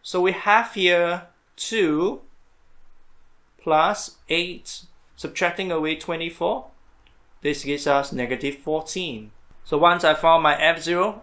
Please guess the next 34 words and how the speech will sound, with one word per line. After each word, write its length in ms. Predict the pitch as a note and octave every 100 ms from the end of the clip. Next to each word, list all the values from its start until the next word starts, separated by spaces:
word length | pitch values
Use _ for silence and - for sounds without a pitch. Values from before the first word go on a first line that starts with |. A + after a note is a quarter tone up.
| -
F 240 | E3+ F3
prime 220 | G3 G#3+
zero, 200 | F#3 G3+
F 340 | - E3+ F#3 -
double 180 | G3
prime 320 | G3 G3+ G3+ F3
zero, 300 | G3+ B3 A3+ -
F 200 | - G#3
triple 280 | G3+ F#3+ G3
prime 260 | F#3+ G3+ G3
zero, 260 | F#3 F#3+
and 240 | - C#3+ - -
F 260 | F3 F#3
four 260 | - F3+ F3+
times 340 | F3 D#3+ E3
prime 320 | - E3 D#3
zero, 240 | D3 D3+ D3 -
I 120 | F#3+
can 120 | F3
substitute 960 | D3+ F3 - F#3 F3 F#3+ F#3 F3+ - -
it 180 | F3 E3
into 320 | D#3+ D#3 D#3
the 80 | C#3+
formula 580 | - F#3 G3 G3 F#3 F#3
to 100 | F#3
express 640 | E3+ - - F#3 F3+ F3+ -
my 220 | E3 D#3+
Maclaurin 520 | D#3+ - - G#3+ A3+
series 640 | - F3+ F3 G#3 A#3+ - -
up 200 | D#3 -
to 200 | - F3+
and 160 | D#3+ C#3+
including 800 | D3+ D3 - E3 D#3+ D#3+ D#3+ D3
the 340 | D3+ E3 F3+